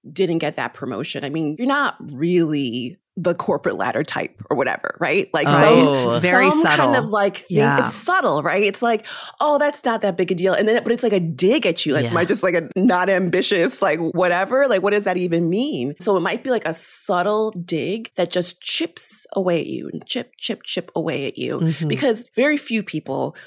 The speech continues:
Speaker 1: would be with someone that was super aggressive with them out the gate.
Speaker 3: Mm-hmm.
Speaker 2: Right.
Speaker 1: And that's kind of what can be really tricky and really concerning.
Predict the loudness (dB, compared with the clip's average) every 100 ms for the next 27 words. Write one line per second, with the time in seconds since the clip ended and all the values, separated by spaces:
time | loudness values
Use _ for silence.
0 | -8 0 2 2 0 -4 -2 -2 -2 -2
1 | -2 -2 -2 -2 -4 -2 -4 -4 -10 -6
2 | -6 -2 -2 0 -2 -2 -4 -4 -4 -6
3 | -6 -8 -6 -4 -4 -6 -6 -6 -8 _
4 | -8 -8 -10 -12 -12 -12 -2 0 2 2
5 | 0 -4 -12 -14 -12 -4 -2 -2 -4 -6
6 | -2 0 0 -2 -4 -6 -4 -6 -6 -6
7 | -4 -6 -6 -8 -10 -6 -8 -6 -4 -2
8 | -2 -4 -6 -8 -6 -6 -6 -8